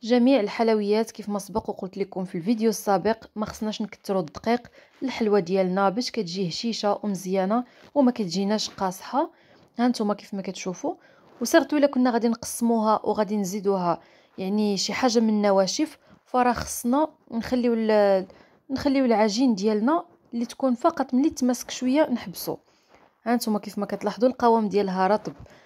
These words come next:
هنا قسمتها على ربعة، وغادي ندوز وتشوفوا معايا النكهات اللي استعملت. هنا عندي فلون بالنكهه ديال الكراميل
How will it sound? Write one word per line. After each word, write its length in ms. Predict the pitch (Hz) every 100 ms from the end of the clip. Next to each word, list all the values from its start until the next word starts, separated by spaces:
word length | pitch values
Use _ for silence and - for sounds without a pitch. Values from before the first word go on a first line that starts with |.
| _
هنا 180 | 208 277
قسمتها 500 | 302 - 233 208 202
على 240 | 175 180
ربعة، 320 | 170 160 269 440 _ _ -
وغادي 340 | 269 247 233
ندوز 360 | 214 233 277 -
وتشوفوا 380 | 240 - 226 233
معايا 240 | 208 214
النكهات 480 | 214 208 208 208 233
اللي 100 | 208
استعملت. 580 | 180 - 139 147 151 - _ _ _ _ -
هنا 200 | 202 262
عندي 260 | 240 240
فلون 320 | - 233 233
بالنكهه 420 | 208 214 269 214 208
ديال 220 | 185 196
الكراميل 680 | 180 185 165 156 180 294